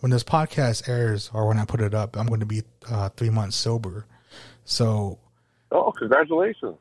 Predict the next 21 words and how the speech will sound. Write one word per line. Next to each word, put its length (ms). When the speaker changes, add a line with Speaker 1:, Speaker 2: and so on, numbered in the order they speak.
Speaker 1:
Yeah, 240
man. 360
<laughs> 20
It's 220
hard. 320
It's 100
been 160
a 100
hard 320
road, 300
man. 320
I'm 120
telling 340
you. 200
Speaker 2:
Oh, 280
I 100
bet. 320
I 160
bet. 380
Speaker 1:
So, 380
Speaker 2:
Yeah. 220